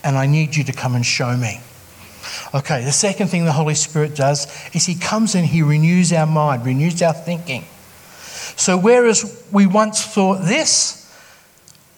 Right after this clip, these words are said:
we, like Peter, say, "I now see that what I thought before was wrong."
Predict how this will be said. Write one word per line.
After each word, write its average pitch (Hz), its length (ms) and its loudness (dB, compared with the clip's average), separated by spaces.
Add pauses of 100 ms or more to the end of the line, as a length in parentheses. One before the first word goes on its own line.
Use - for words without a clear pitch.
(180)
we, 160 100 2
like 170 260 2
Peter, 185 220 0
say, 160 460 0
"I 202 240 2
now 170 480 0 (100)
see - 440 -2 (1120)
that 123 160 -2
what 151 160 2
I 170 160 2
thought 156 340 -2
before 123 580 0 (320)
was 107 200 -4
wrong." 104 220 -2